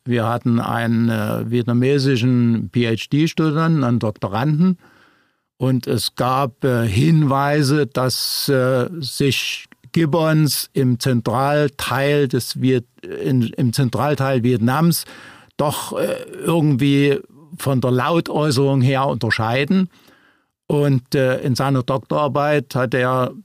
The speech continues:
dann nachgewiesen, dass, dass das, äh, also auch genetisch, äh,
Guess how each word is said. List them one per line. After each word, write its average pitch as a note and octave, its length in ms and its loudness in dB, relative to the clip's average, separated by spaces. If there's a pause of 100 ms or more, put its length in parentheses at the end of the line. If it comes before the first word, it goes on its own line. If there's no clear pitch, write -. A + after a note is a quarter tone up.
dann B2+ 420 -2
nachgewiesen, C#3 960 2 (640)
dass, - 680 -4 (440)
dass C3+ 360 -2
das, - 580 -4
äh, C3 380 2
also C3 360 -4
auch C3 340 -4
genetisch, C#3+ 960 0
äh, B2+ 380 0